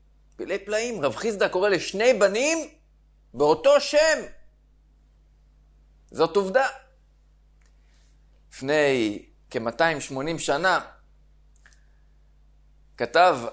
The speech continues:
בשאלות ותשובות, אדני פז, בדף מם, שם זה סימן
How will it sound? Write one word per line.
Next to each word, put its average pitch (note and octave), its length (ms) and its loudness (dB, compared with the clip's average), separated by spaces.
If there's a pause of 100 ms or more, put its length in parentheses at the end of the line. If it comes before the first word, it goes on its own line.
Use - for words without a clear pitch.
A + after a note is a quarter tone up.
בשאלות C3 800 -2
ותשובות, D#3+ 680 -2 (720)
אדני F3 580 -2
פז, F#3 500 -2 (800)
בדף C#3 360 -2
מם, E3 440 -4 (800)
שם C3 260 -4
זה G#2+ 560 -2 (340)
סימן D#3+ 760 -2